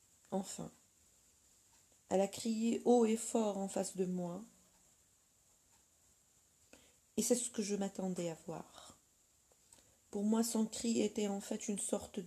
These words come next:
de, de libération. L'idée d'un divorce m'avait obsédée pendant plusieurs semaines, semblait être plus ferme et plus claire maintenant. Le lendemain, je suis rentrée très tard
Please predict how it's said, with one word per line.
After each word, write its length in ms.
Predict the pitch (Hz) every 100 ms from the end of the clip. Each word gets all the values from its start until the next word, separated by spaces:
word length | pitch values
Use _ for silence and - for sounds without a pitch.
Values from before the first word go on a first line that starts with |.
| 190
de, 320 | 185 180 180 - - - -
de 140 | 180
libération. 840 | 202 208 220 208 196 - 202 175 - - - - _ -
L'idée 380 | 190 214 214 233
d'un 160 | 233 220
divorce 640 | 202 220 226 240 - -
m'avait 420 | 208 202 202 202 -
obsédée 500 | 185 - 226 196 214
pendant 380 | 208 190 190
plusieurs 420 | 185 247 240 247 247
semaines, 460 | - 196 196 208 233 - - - - - - - -
semblait 400 | - 214 202 214
être 280 | 226 226 233
plus 240 | - 233
ferme 580 | 233 - 220 220 233 220
et 60 | 202
plus 240 | - 202
claire 540 | - - 208 185 180 180
maintenant. 500 | 170 165 180 160 160 - _ _ _ _ _ _ _ _ _ - _ _ _ _ _ _ _ - - - - - _ _ _ -
Le 180 | 185 190
lendemain, 560 | 202 196 208 208 247
je 100 | 233
suis 240 | 214 220 220
rentrée 400 | 202 202 - 202
très 180 | -
tard 600 | 220 - 202 262 - -